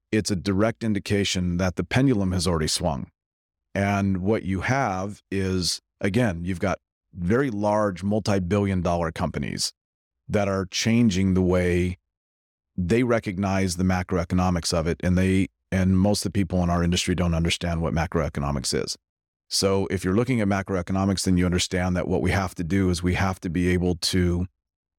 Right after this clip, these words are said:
proportionally increase the cash flow of a household. If you don't increase the cash flow of a household,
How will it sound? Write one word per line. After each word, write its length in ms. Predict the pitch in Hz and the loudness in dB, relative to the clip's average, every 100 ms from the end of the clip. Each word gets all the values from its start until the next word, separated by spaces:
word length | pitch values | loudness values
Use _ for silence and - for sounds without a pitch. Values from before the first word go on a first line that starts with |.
| - | -8
proportionally 1080 | - - 247 - 104 95 - - 98 95 98 | -4 0 0 0 -2 -2 -4 -2 2 2 2
increase 720 | 95 90 - 117 92 - - - _ _ _ | 0 -2 0 0 2 -2 -6 -10 _ _ _
the 520 | - 82 92 90 90 82 | -6 0 2 2 0 -2
cash 360 | - 101 90 | -2 -2 -2
flow 500 | - 82 87 87 82 | -6 -6 -4 -2 -2
of 180 | - 90 | -2 -2
a 60 | 85 | 0
household. 460 | - - - - - _ _ _ - | -2 -4 -6 -10 -20 _ _ _ -4
If 160 | 85 | -2
you 120 | 95 | 0
don't 300 | 87 110 113 - | 0 0 0 0
increase 340 | 113 - 104 98 | -2 2 0 0
the 100 | 101 | -2
cash 280 | 104 87 | -2 -4
flow 240 | - 92 95 | -2 0 2
of 80 | 98 | 2
a 40 | |
household, 600 | 92 78 - 78 80 73 | 0 -2 -2 -4 -4 -8